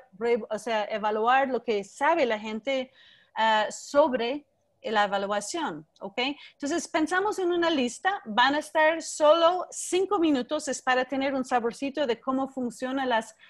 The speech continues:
las aulas, eh, pequeñas, se llama en Zoom,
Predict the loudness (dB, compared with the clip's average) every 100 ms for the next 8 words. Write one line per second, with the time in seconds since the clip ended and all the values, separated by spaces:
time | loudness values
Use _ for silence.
0 | -10 -4 -4 0 2 4 2 0 -2 -4
1 | -16 _ _ _ -8 -6 -6 -8 -2 2
2 | 2 0 -4 -10 -18 -10 -4 -2 -2 -4
3 | -4 -6 -4 -4 -4 -6